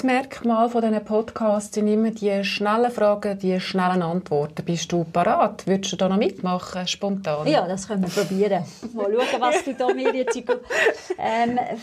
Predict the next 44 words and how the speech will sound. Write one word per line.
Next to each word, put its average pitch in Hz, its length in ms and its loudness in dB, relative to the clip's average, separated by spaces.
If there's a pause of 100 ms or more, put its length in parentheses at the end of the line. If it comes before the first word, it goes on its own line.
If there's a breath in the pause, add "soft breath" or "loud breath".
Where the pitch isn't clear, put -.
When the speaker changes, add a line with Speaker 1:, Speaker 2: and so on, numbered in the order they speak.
(140)
Speaker 2:
was 240 240 -2
du 254 60 -6
fragst 233 420 -2
und 240 180 -12
was 226 160 -4
Speaker 1:
Was 247 220 2
Speaker 2:
ich 226 60 -2
da - 20 0
Speaker 1:
da 254 80 4
Speaker 2:
darf 233 240 4
antworten. 208 180 0
Speaker 1:
gerade 233 280 0
noch 220 200 0
rausploppen 220 800 -4
Speaker 2:
Darf 226 160 4
Speaker 1:
tut. 170 120 -2
Speaker 2:
man 160 100 2
auch 214 120 2
sagen, 214 320 -4
wir 196 120 -4
wollen 190 160 2
nicht 214 160 -2
antworten. 170 480 -2 (120)
Das 185 200 0
ist 302 380 -2 (120)
Speaker 1:
<laughs> - 120 -16
Speaker 2:
wahrscheinlich 190 160 -10
Speaker 1:
Dann 254 140 0
kann 247 140 0
man 208 180 2
ganz 208 260 0
elegant 185 440 0
sagen, 180 440 -4
weiter. 170 540 -4 (160)
Speaker 2:
Sehr 208 440 2
gut. 175 180 0 (400)
Sehr - 260 0
Speaker 1:
Also, 170 200 0
Speaker 2:
gut. - 100 -14 (200)
Speaker 1:
jetzt. 165 360 2 (1400 loud breath)
Meer 247 460 4
oder 233 160 0
Berge? 160 560 -2 (1300 loud breath)
Speaker 2:
Berge. 208 440 2